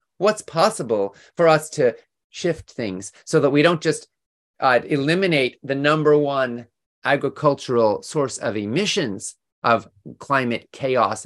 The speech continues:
fueling, which is animal agriculture, but we replace it with something that draws down carbon? The potential here is absolutely immense.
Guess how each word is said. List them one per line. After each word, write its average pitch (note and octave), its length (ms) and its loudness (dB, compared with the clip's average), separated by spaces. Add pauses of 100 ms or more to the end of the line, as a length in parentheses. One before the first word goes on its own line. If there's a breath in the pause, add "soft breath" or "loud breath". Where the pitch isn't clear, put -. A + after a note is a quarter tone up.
fueling, G#2 600 -6 (460)
which - 240 -6
is G#2+ 280 -2 (140)
animal G2 340 -8
agriculture, F#2 720 -8 (160 loud breath)
but D#3 140 2
we D3 120 2
replace F#3 460 2
it D3 120 -4
with B2 100 -6
something A2+ 400 -4 (160 loud breath)
that A#2+ 160 -2
draws G2+ 320 -4
down F2 200 -18
carbon? - 400 -20 (520)
The - 60 -4
potential C#3+ 500 0
here G#2 360 -2 (220)
is A2+ 320 -2 (280)
absolutely G2 800 -4 (240)
immense. G#2+ 760 -6